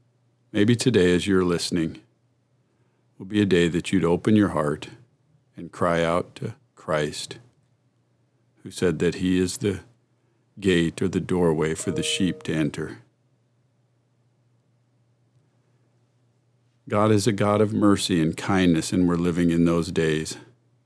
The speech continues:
But the scripture assures us there comes another time when his judgment will be proactive. Until then, God is being patient,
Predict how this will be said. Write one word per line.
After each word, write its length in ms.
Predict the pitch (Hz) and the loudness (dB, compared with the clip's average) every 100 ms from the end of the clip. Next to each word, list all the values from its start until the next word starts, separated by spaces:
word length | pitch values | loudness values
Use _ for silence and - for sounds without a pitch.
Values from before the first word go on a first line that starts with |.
| _ _ _ _ | _ _ _ _
But 120 | - | -20
the 80 | - | -16
scripture 420 | - 131 101 - | -4 0 0 4
assures 400 | 123 - 98 87 | 2 4 2 2
us 200 | 90 82 | 0 -4
there 180 | - 98 | -4 -6
comes 320 | 87 98 90 | -4 -2 -2
another 300 | 104 98 98 | 0 0 0
time 500 | 101 - 80 73 76 - _ _ _ _ _ _ _ _ | 0 -2 -4 -4 -8 -16 _ _ _ _ _ _ _ _
when 160 | 98 85 | -8 -4
his 180 | 85 82 | -4 -4
judgment 540 | - 82 78 82 73 - _ _ _ _ _ _ | -2 -2 -2 -6 -6 -10 _ _ _ _ _ _
will 120 | - 82 | -16 -12
be 180 | 82 | -10
proactive. 760 | - 101 85 78 76 - 95 87 - _ _ _ _ _ _ _ _ _ _ _ - | -6 -2 0 0 -2 -6 -10 -10 -14 _ _ _ _ _ _ _ _ _ _ _ -6
Until 440 | 101 - 123 104 | -4 -2 0 2
then, 300 | 107 104 87 | 2 2 2
God 260 | 85 85 78 | 2 0 -2
is 120 | 82 | -4
being 280 | - 101 101 | 0 0 0
patient, 520 | - 92 85 - - | 0 -2 0 -4 -6